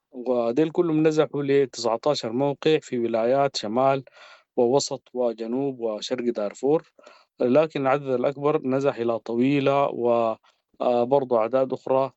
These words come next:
آه، نزحت إلى داخل الفاشر ومحلية دار السلام وكتم في، آه، شمال دارفور، و،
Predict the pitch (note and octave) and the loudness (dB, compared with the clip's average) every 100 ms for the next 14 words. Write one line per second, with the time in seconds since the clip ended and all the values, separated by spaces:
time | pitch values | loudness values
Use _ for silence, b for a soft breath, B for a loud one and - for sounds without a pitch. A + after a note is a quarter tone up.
0 | - A#2+ A2+ A2 A2 A2+ A2+ A#2 B2 C3 | -8 -6 -6 -6 -8 -12 -16 -6 -2 -2
1 | - A#2+ A#2 A#2 A#2+ C3+ - A2 G#2+ C3 | -2 -2 0 2 2 0 -2 -8 -4 0
2 | C#3 A#2+ C#3+ B2+ A#2+ A#2 A#2 G2+ G2+ B2+ | 0 2 0 0 -2 -2 -4 -6 -4 -2
3 | B2 A#2 A2+ A2 - A2+ C3 B2 G#2 C3 | -2 -4 -6 -6 -4 0 0 0 -4 -2
4 | C3+ C3+ - B B B _ - B2+ A#2 | 0 -2 -6 B B B _ -2 2 4
5 | A2+ A2+ A2 A2 - A#2+ B2+ B2 A2+ G#2+ | 2 2 0 -2 -2 0 0 0 -4 -6
6 | - C3+ D3+ D#3 C#3 C3 C3 | 0 2 4 2 2 2 0